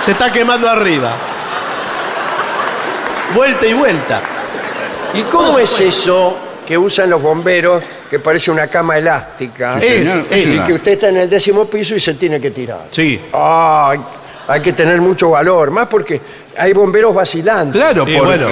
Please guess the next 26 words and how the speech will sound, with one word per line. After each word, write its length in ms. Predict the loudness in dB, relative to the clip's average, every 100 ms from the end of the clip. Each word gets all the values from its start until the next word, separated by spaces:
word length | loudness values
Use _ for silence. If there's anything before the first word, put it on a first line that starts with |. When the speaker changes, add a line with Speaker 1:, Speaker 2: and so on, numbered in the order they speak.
| 0 0 2
Speaker 2:
Ah, 120 | 2 2
que 100 | 0
por 200 | 2 2
ahí 140 | 2
se 160 | 0 2
va 100 | 2
a 60 | 2
tirar 260 | 2 2
usted, 500 | 2 0 2 2 2 -2 -10 -14 -6
por 140 | 2 4
ahí 120 | 4
grita 340 | 2 2 2 2
otro 360 | 2 2 2
y 120 | 0
se 200 | -2 -2 -4 -10 -14 -6
Speaker 1:
Sí. 320 | 0 2 0 0 -2 0 0 0 2 2 2 4
Speaker 2:
¿Vio 80 | 2 4
cómo, 140 | 2
Speaker 1:
Sí. 60 | 2
Speaker 2:
vio 120 | 2
cómo 160 | 4 4
es 120 | 4
el 100 | 4
bombero 680 | 4 2 2 2 4 4 4
de 100 | 2
indeciso? 800 | 2 2 2 0 0 0 0 -2